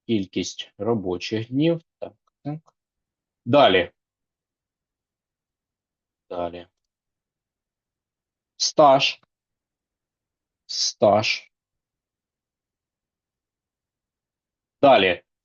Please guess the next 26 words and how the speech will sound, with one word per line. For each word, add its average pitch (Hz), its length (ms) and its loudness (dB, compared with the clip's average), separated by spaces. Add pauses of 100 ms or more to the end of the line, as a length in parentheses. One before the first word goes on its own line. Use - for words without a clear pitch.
Е, 127 100 2
може, 170 320 4
будуть 143 360 0
певні 135 320 0
якісь 120 360 -2
надбавки, 113 640 -2
тобто, 95 720 -4 (120)
якщо, 104 720 -2
наприклад, 101 540 -6
якась 107 360 -4
шкідлива 98 600 -4
робота, 101 540 -4 (640)
якщо 101 320 -6
ви 98 120 -2
працюєте 95 560 -6
там 95 180 -4
з - 80 -10
побутовою 120 720 0
хімією, 113 540 -4
ну, 98 80 -10
та 113 100 -2
ладно, 92 280 -2
швиденько. 98 560 -6 (880)
Швиденько 123 440 2
рухаємося 110 540 0
далі. 98 320 -2